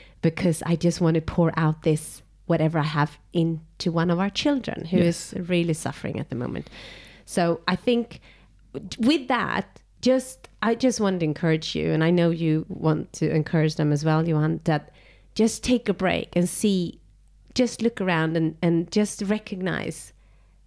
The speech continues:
Speaker 1: your people that you live with. Go and give them an extra hug. Tell them something. Text message them if they are not living under your roof anymore. Or just, you know, just take this opportunity to just say, "Do you know what? I love you.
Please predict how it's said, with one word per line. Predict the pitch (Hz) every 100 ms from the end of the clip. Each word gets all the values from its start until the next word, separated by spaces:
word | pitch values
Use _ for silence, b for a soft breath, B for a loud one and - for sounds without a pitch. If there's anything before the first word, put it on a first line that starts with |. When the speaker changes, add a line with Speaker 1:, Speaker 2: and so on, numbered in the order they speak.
| -
Speaker 1:
your | 185 185 170 165 -
people | 196 170 175 151
that | 147
you | 160
live | 151 151 -
with. | - - - - -
Go | 214 226 233
and | 208 185
give | 208 190
them | 180 165
an |
extra | 165 - - 156
hug. | - - - - b b -
Tell | 220 226
them | 208 190 180
something. | 165 165 156 160
Text | - 240 - -
message | 220 208 196 190
them | 185 175
if | 175 -
they | 180
are | 165
not | 170 165
living | 175 170 175 160 160 B B
under | - 185 180
your | 175
roof | 160 170 165 -
anymore. | 156 156 151 139 -
Or | 165 160 B B B B
just, | - 269 - - -
you | 214
know, | 233 185 175 -
just | 262 - -
take | - 262 247 -
this | 190 180 202
opportunity | 165 170 - 185 175 - 165
to | 175
just | 170
say, | - 175 160 -
"Do | -
you | 202
know | 208
what? | 202 -
I | 190
love | 175 185 - -
you. | - -